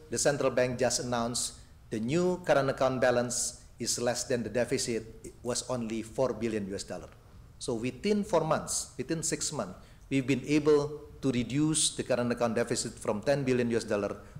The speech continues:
to become four billion U S dollar. As a result, the rupiah strengthened. The interesting part is, before, there was an, the so-called N D F, non-delivery forward, and the spot market. So that it was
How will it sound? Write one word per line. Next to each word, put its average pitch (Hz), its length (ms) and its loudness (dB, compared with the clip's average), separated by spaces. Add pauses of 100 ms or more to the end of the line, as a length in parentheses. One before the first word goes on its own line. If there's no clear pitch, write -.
(140)
to - 20 0
become 104 460 -2
four 110 240 0
billion 107 320 0
U 98 80 0
S 95 80 -2
dollar. 92 240 -4 (320)
As 120 160 2
a 135 80 4
result, 180 400 4 (960)
the 123 160 -2
rupiah 143 320 2
strengthened. 139 480 -4 (640)
The 143 80 2
interesting 233 480 4
part 190 400 4
is, 135 480 -4
before, 160 720 4 (320)
there 165 160 6
was 190 240 6
an, 170 240 2
the 156 80 6
so-called 160 480 4
N 156 160 4
D 147 160 6
F, - 320 -2 (160)
non-delivery 127 560 4
forward, 143 480 6
and 120 80 0
the 117 80 0
spot 127 320 0
market. 110 320 -4 (320)
So - 480 4
that 190 160 2
it 196 160 0
was 202 240 6